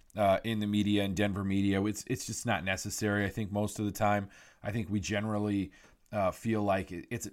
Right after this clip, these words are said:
it's a tough job, and maybe we disagree with people, uh, and, and don't necessarily have the same, uh, viewpoints, and so we try and avoid attacking people for doing their job.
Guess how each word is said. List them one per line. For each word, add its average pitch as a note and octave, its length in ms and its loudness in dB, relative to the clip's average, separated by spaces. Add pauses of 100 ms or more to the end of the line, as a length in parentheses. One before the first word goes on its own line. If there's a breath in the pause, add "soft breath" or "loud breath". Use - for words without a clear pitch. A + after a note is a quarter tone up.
it's A#2+ 140 0
a A2+ 60 -6
tough - 260 6
job, G#2 340 8
and G2 120 -4
maybe G#2 180 -2
we G2+ 140 0
disagree G2+ 500 0
with G#2+ 160 0
people, G#2 480 0 (340 soft breath)
uh, F#2+ 360 -2
and, G2+ 260 -4
and G#2 180 -6
don't A2 200 -2
necessarily G#2+ 560 -2
have G2+ 240 4
the F2+ 60 -6
same, A2 500 -2 (340 soft breath)
uh, G2+ 160 -4
viewpoints, A#2 680 0
and G#2+ 120 -4
so A2+ 160 0
we A2 120 2
try B2+ 260 0
and B2 100 2
avoid G#2+ 560 4 (960 soft breath)
attacking B2+ 680 10
people A2 340 -2
for G#2 140 -4
doing G#2 340 0
their F#2 120 0
job. D#2 340 0